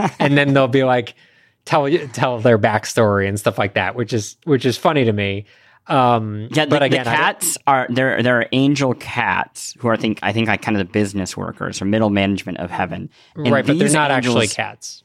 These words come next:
Speaker 1: Yes, they look like whatever brings you comfort. So to your character, they all look like knockoffs of, like, Garfield and Heathcliff.
Speaker 2: Yes.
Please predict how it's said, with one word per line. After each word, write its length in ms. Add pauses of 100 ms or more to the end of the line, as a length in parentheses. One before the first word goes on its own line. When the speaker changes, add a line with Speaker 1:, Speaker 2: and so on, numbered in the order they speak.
(200)
Speaker 1:
Yes, 320
they 120
look 280
like 220
whatever 540
brings 420
you 100
comfort. 600
So 160
to 140
your 220
character, 680
they 160
all 140
look 160
like 340 (340)
knockoffs 640
of, 80
like, 200
Garfield 460
and 120
Heathcliff. 680
Speaker 2:
Yes. 560